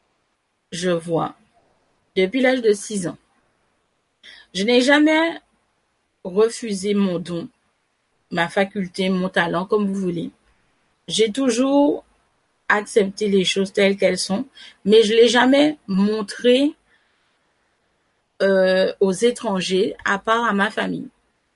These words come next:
qui me trouve toujours bizarre jusqu'à maintenant, d'ailleurs. Et certains ont peur de, de ce que je dis. Mais bon, bref.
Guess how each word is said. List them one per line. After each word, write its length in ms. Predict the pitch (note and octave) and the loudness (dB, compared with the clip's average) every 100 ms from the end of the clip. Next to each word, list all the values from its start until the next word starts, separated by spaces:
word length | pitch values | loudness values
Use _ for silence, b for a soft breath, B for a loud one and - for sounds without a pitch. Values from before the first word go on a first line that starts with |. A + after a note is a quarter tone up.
| _ _ _ _ _ _ _ _ | _ _ _ _ _ _ _ _
qui 80 | F#3 | -8
me 140 | F#3 | -8
trouve 320 | F#3+ G#3+ G3 | -6 -4 -4
toujours 340 | - G#3 G3+ A#3+ | -4 -4 -2 -4
bizarre 460 | G#3+ G3 E3 E3 | -4 -4 -4 -6
jusqu'à 260 | F#3 F#3 E3+ | -8 -8 -8
maintenant, 400 | F3+ G#3 F#3+ F#3 | -8 -10 -12 -8
d'ailleurs. 340 | E3+ F3+ E3+ F3 B B B B B B _ _ _ _ - | -6 -6 -6 -10 B B B B B B _ _ _ _ 4
Et 320 | G3+ F#3+ G3+ - | 4 6 0 -8
certains 560 | - - F#3 F3 G3+ G#3 | -10 0 0 0 -4 -2
ont 160 | F#3+ F3+ | -4 -2
peur 300 | F#3+ F3+ F#3 | -2 -2 -2
de, 540 | E3+ D#3 - - - | 0 0 0 -4 -10
de 300 | - F3+ F3 | -12 -4 -4
ce 180 | F3+ - | -2 -4
que 160 | G3+ F#3+ | -2 0
je 140 | F#3 | -2
dis. 240 | F3+ F3 D#3 | -4 -6 -10
Mais 260 | E3 F#3+ | -4 -2
bon, 200 | F#3 D#3+ | 0 -2
bref. 420 | F3 G3 F3 - | 0 0 0 -8